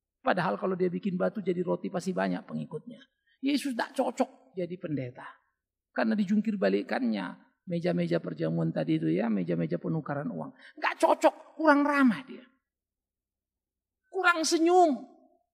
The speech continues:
Yesus tidak cocok jadi pengkhotbah. Karena nyakitin hati kalau dia ngomong. Sampai murid-muridnya bilang, "Guru, kalimatmu begitu keras, siapa yang bisa mendengar itu? Siapa yang kuat?" Dan gurunya berkata, "Kau tahu, engkau orang pilihan itu.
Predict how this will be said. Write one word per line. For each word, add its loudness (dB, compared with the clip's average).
Yesus 6
tidak 2
cocok 6
jadi 6
pengkhotbah. 0
Karena 6
nyakitin 4
hati 8
kalau 4
dia 0
ngomong. -8
Sampai 2
murid-muridnya 0
bilang, -4
"Guru, 12
kalimatmu 4
begitu -6
keras, -4
siapa 4
yang 0
bisa 4
mendengar 4
itu? -2
Siapa 8
yang 0
kuat?" -6
Dan -8
gurunya -4
berkata, -8
"Kau 0
tahu, -12
engkau -2
orang -4
pilihan -12
itu. -20